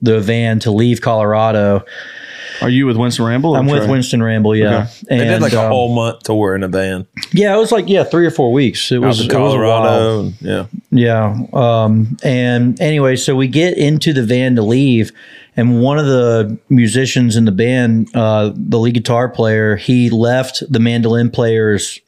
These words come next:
Speaker 1: uh, pedal board on top of the trailer as we drove away from the
Speaker 2: Oh,
Speaker 1: hotel.
Speaker 2: no.
Speaker 1: And he realizes it, like, I don't know, fifteen minutes down the road. We turn around, we search for forever, we can't find it, it's gone.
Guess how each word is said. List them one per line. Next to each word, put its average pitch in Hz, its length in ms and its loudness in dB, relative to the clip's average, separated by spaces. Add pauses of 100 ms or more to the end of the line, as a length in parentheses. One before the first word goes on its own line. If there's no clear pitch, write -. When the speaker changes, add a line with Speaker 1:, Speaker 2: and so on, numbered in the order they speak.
Speaker 1:
uh, 110 240 2
pedal 131 280 0
board 110 460 0 (300)
on 113 180 -2
top 127 280 -2
of 113 80 0
the 110 80 0
trailer 113 420 0
as 101 140 0
we 107 120 0
drove 113 280 0
away 110 240 2
from 110 200 0
the 104 60 2
Speaker 2:
Oh, 104 40 2 (120)
Speaker 1:
hotel. 104 580 0
Speaker 2:
no. 107 60 -6 (460)
Speaker 1:
And 123 140 2
he 123 80 2
realizes 123 800 0
it, 120 420 0
like, 113 320 0
I 123 80 0
don't 117 140 2
know, 110 100 2
fifteen 120 460 0
minutes 117 240 2
down 113 180 0
the 110 80 2
road. 123 320 0
We 110 140 0
turn 127 260 -2
around, 120 380 0
we 110 80 0
search 123 360 -2
for 117 160 -2
forever, 120 540 -2
we 113 140 0
can't 123 280 -2
find 117 380 -2
it, 117 160 0
it's - 140 -6
gone. 113 500 0